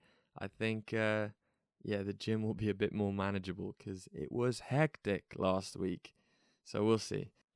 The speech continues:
Number three on my list was to plan, to,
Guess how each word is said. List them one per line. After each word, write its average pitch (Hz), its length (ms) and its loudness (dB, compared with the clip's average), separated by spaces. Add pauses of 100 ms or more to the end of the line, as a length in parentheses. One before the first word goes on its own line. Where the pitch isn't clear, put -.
(120)
Number 196 240 6
three 143 440 6
on 117 140 2
my 117 140 4
list 110 420 4
was 104 440 -2 (260)
to - 100 -10
plan, 175 460 2
to, 139 160 0